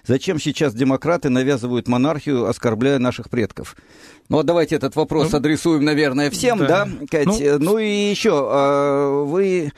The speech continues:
Speaker 1: извините, Кать, те, кто считает, что мы либералы, ну, мягко говоря, некорректны, потому что здесь, э, не знаю, как Максим, он может сформулировать свою позицию, но Бузгалин — это человек с социалистическими, демократическими взглядами, да? А либералы — это скорее те, кто хотел сохранить монархию. Мы, как вы заметили, не очень,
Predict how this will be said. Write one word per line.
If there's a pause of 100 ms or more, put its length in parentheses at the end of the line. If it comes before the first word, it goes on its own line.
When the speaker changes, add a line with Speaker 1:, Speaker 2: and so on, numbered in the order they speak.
(280)
Speaker 1:
извините,
Кать,
те,
кто
считает,
что
мы
либералы,
ну,
мягко
говоря,
некорректны, (340)
потому
что
здесь,
э,
не
знаю,
как
Максим,
он
может
сформулировать
свою
позицию,
но
Бузгалин —
это
человек
с
социалистическими,
демократическими
взглядами,
да? (300)
А
либералы —
это
скорее
те,
кто
хотел
сохранить
монархию.
Мы,
как
вы
заметили,
не
очень,